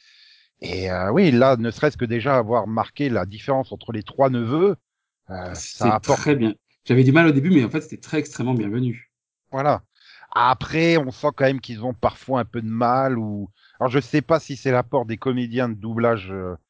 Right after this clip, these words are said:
Speaker 1: mais par exemple, euh, la saison trois, j'en ai ras le cul de Let's Do It. Euh, non mais arrête de faire des jeux de mots avec Dewey. En saison un, t'en faisais de temps en temps, c'était bien. Mais là, c'est quasiment à chaque phrase, il essaye de caser un, un Dewey
Speaker 2: Mais,
Speaker 1: dedans.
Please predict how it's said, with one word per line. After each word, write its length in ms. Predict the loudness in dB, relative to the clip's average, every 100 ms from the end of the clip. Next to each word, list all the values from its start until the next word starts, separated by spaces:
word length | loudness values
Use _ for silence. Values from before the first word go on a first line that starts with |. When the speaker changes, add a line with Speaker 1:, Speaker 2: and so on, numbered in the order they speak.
| _ _ _ -6
Speaker 1:
mais 180 | -2
par 200 | 0 2
exemple, 280 | 2 0 -2
euh, 260 | 0 2 2
la 120 | 0
saison 240 | -2 -4 -6
trois, 220 | -4 -4
j'en 140 | -2
ai 60 | -2
ras 100 | -2
le 80 | -4
cul 240 | -6 -6
de 560 | -4 -2 -2 -4 -4 -2
Let's 280 | 0 -2 -2
Do 200 | -2 0
It. 520 | 0 0 -2 -6 -18 -16
Euh, 240 | -12 -12 -10
non 120 | -4
mais 80 | 2
arrête 200 | 4 2
de 80 | 0
faire 160 | 0 0
des 100 | 0
jeux 120 | 0
de 60 |
mots 100 | 2
avec 140 | 2 2
Dewey. 300 | -2 -2 -4 _ _ _ -4
En 60 |
saison 280 | 0 2 4
un, 80 | 4
t'en 140 | 2 0
faisais 120 | 0
de 60 |
temps 240 | 0 0 2
en 80 | 0
temps, 200 | 0 -2
c'était 260 | -8 -10
bien. 280 | -2 -2 -2 -8 _ _ _
Mais 80 | -4
là, 80 | -4
c'est 120 | -4
quasiment 340 | -6 -4 0
à 60 | 0
chaque 280 | -2 -6 -4
phrase, 260 | -2 0
il 100 | 0
essaye 220 | -4 -4 -6
de 80 | -4
caser 400 | -2 -2 -2 -2
un, 500 | -2 -2 -4 -6 -8 _ _ _ _
un 140 | -6 -6
Dewey 320 | -4 0 4
Speaker 2:
Mais, 160 | 6 6
Speaker 1:
dedans. 220 | 6 6